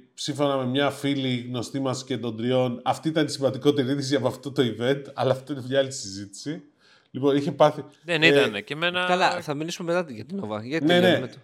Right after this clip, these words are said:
Speaker 1: Απλώς υπόθηκε εκεί πέρα ότι είναι γύρω στο δεκα, γύρω στο δεκαπέντε με είκοσι τοις εκατό ο αριθμός των χρηστών αυτή τη στιγμή των Ελλήνων που έχουν five G συσκευή. Δηλαδή,
Speaker 2: Της
Speaker 1: έχουμε
Speaker 2: Nova.
Speaker 1: δρόμο ακόμα.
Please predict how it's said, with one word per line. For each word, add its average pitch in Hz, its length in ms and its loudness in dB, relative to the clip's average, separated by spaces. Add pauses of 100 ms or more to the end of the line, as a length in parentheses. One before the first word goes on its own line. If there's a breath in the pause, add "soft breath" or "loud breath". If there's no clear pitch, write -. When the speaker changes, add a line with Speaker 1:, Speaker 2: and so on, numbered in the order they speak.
(220)
Speaker 1:
Απλώς 190 580 6
υπόθηκε 208 480 4
εκεί 160 140 -4
πέρα 220 240 6
ότι - 160 0
είναι 220 140 0
γύρω 220 240 -2
στο 202 220 -2
δεκα, 175 360 0
γύρω 160 320 -2
στο 196 340 -2 (180)
δεκαπέντε - 480 -2
με 214 100 0
είκοσι 214 220 -6
τοις 202 80 -2
εκατό 175 720 0 (440)
ο 139 140 4
αριθμός 147 380 2
των 139 180 -4
χρηστών 127 500 -4
αυτή 131 180 -6
τη 127 60 -10
στιγμή 135 180 -8
των 131 180 -4
Ελλήνων 131 220 -2
που 139 80 -8
έχουν 127 280 -6
five 123 200 4
G - 60 -8
συσκευή. 95 600 -8 (680)
Δηλαδή, 123 220 0
Speaker 2:
Της 165 100 8
Speaker 1:
έχουμε 180 180 2
Speaker 2:
Nova. 113 100 4
Speaker 1:
δρόμο 147 160 4
ακόμα. 92 640 0